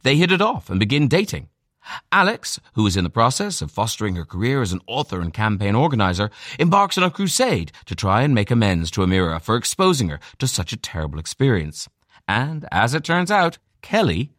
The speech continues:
and Alex have a history. When she was just plain Alex with an E and living in her parents' mansion during high school, he was her first love, and they each have a very different version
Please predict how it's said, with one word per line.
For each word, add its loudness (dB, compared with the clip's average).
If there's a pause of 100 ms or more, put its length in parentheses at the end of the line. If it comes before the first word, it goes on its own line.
(180)
and -4
Alex -2 (260)
have -2
a 0
history. -8 (680)
When 2
she -4
was 0
just -4
plain 0 (240)
Alex -2
with -10
an -6
E 0 (300)
and 2
living 2
in 2
her 2
parents' -2
mansion -2
during -6
high -2
school, -8 (360)
he 2
was -4
her 0
first -4
love, -2 (400)
and 2
they -2
each -8 (140)
have -2
a 2
very -4 (160)
different -4
version -10